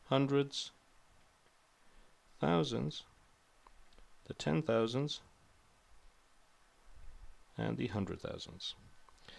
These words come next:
So we have done the first part, which is that we have rewritten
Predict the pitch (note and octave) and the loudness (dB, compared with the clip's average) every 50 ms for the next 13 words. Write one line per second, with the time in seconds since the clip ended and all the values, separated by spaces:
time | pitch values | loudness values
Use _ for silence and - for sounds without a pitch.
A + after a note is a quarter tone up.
0 | - - - - - - - B2+ C3 C3 C3+ C3 C3+ F3+ G3+ G3+ - - C#3 B2+ | -18 -18 -14 -8 0 2 4 6 8 8 8 8 8 8 8 8 8 8 10 10
1 | A#2+ A#2 - - - - - - - - - - A2 G#2 A2 C3 - - - - | 10 10 8 2 -2 -6 -12 -12 -16 -6 2 4 6 6 6 4 2 -2 -10 -12
2 | - - G#2+ G2+ - G#2+ G2+ G#2+ F#2+ F2+ G2 G#2 G#2 G#2 G2 F#2 G2+ G#2+ A#2+ C3+ | -8 -6 -4 0 0 2 2 2 2 2 2 2 4 4 2 2 0 -2 0 0
3 | D3 D3 C3 B2 A#2 - - A#2 B2 C#3 | 2 2 4 4 4 4 6 4 4 4